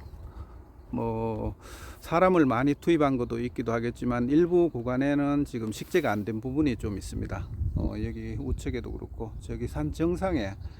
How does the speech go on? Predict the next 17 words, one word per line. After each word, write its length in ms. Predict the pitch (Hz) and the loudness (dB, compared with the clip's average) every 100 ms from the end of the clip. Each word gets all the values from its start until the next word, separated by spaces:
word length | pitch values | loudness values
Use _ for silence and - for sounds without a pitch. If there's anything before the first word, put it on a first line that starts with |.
| - - - | -12 -12 -8
지금 340 | - 120 123 123 | -6 -4 -2 -2
포크레인이 480 | 175 - 185 147 120 | -2 2 4 6 4
올라갈 380 | 143 156 143 | 4 4 4
수 160 | 143 135 | 0 -2
없는 340 | 123 131 131 | 0 0 0
구간은 640 | 131 139 139 143 143 113 107 | -2 0 2 2 2 0 -2
제초 240 | 110 123 | -2 0
작업을 340 | 139 151 175 | 0 2 2
못 220 | 123 117 131 | 2 0 -2
해가지고, 560 | 120 107 107 120 123 - - - - - - - | -2 -2 -2 -2 -2 -6 -8 -12 -12 -12 -10 -2
거기는 680 | 156 147 139 147 143 117 101 | 2 4 6 4 4 2 0
식재가 560 | - - - 165 135 104 | -4 -4 0 2 2 0
안 120 | 101 | 0
된 120 | 110 | 0
부분이 320 | 117 139 131 | 0 2 2
좀 220 | - 107 | 2 -2
있습니다. 480 | 104 - 123 - - | -2 -2 -2 -2 -8